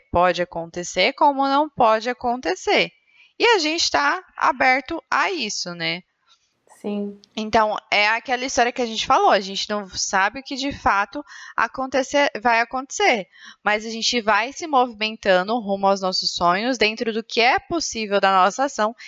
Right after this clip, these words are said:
Speaker 1: e confiando, né, que o universo vai atender a gente de acordo com a nossa vibração, de acordo com o que é necessário pro nosso processo, né? Porque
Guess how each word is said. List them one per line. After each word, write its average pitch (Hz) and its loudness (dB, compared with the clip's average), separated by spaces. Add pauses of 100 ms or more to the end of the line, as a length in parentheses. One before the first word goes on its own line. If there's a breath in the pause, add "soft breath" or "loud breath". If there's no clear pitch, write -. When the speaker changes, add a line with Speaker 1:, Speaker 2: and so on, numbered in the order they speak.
(200 loud breath)
Speaker 1:
e 277 2
confiando, 302 2
né, 208 0
que - -10
o 226 0
universo 233 0
vai 226 2
atender 254 -4
a 196 4
gente 240 -6
de 233 2
acordo 226 0
com 247 -2
a 233 2
nossa 226 0
vibração, 240 0 (480 loud breath)
de 208 0
acordo 226 2
com 233 0
o 220 -6
que 220 -8
é 196 4
necessário 185 -2
pro 180 -8
nosso 175 -2
processo, 160 -2
né? 170 -6
Porque - 0